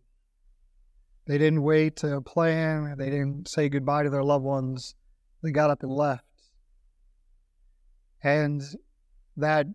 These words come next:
call is important. But what was important about last week's gospel, and I'm mentioning this, and you'll find out why, is the look.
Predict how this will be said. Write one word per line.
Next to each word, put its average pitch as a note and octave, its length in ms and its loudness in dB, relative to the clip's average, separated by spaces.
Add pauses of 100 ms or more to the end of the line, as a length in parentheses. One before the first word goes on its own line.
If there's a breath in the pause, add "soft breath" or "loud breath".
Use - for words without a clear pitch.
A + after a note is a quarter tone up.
call E3+ 420 4
is D3 140 4
important. C#3+ 680 0 (1000)
But D#3 120 2
what E3+ 200 4
was E3 160 2
important G3+ 460 4
about E3+ 200 4
last E3 320 0
week's D#3 220 -2
gospel, C#3+ 720 -2 (960)
and C#3+ 120 0
I'm D3+ 100 2
mentioning D#3 380 0
this, C#3+ 580 -6 (400)
and C#3+ 160 -2
you'll C#3+ 240 -4
find C3+ 220 2
out C3 160 -2
why, C3+ 320 -4 (540)
is D#3+ 540 2 (200)
the D#3 140 0
look. D#3+ 400 4